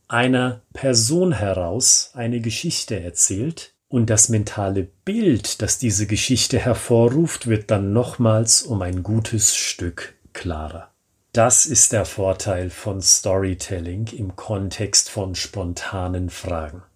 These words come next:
Eine Story bedingt ohnehin schon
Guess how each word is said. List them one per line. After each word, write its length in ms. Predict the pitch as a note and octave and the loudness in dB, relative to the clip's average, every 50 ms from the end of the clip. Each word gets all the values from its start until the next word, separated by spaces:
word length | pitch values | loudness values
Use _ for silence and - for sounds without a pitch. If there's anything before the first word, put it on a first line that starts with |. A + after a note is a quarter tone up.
| _ _ _ - | _ _ _ -6
Eine 260 | G#2+ G2+ G#2 G#2+ G2+ | -2 0 2 4 4
Story 540 | - - - - A2+ G#2 A2 A2+ A2+ A#2 A2 | 4 4 4 4 4 4 4 4 4 2 0
bedingt 560 | G2 A2+ G#2 - A#2 A2 A2 A2 - - - - | 0 -2 -2 0 0 0 0 -2 -4 -8 -12 -6
ohnehin 760 | C3 B2 B2 A#2+ A#2+ G#2+ G#2+ - - - E3+ F#3+ G3 G3+ G3 | -4 -2 -2 0 -2 -4 -4 -6 -6 -2 0 0 2 0 0
schon 580 | - - - - F#2+ F2 F2 G#2+ C3+ D#3+ F3 | -2 -2 -2 -2 -2 -2 -2 -2 -2 -4 -4